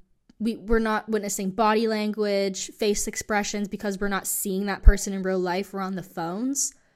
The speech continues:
But then there was this other woman that was saying that actually our generation is, if anything, we're overly, um, empathetic.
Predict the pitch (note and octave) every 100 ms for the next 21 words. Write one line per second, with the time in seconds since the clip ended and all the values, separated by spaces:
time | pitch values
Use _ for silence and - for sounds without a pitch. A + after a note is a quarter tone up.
0 | _ _ _ _ _ _ C4 B3 B3+ C#4
1 | C#4 C#4 C#4 - B3+ - - A#3+ C4 B3
2 | G#3 G3+ F#3+ F3+ F3+ E3+ F3+ G#3 G3+ -
3 | G#3 A3 G3+ F#3+ G3 G#3+ - B3 - G3+
4 | A3+ A3+ G#3+ G#3 - G#3 G3 F#3 - _
5 | _ _ A3+ - G3+ A#3 A#3+ C4+ A3 G3
6 | F#3+ - _ _ _ - A3 C4 A#3+ G#3+
7 | F3+ D3+ D3+ _ _ _ _ _ _ _
8 | G#3+ F#3 E3 C#3 - - _ _ _ -
9 | G#3 G3 - E3+ - - -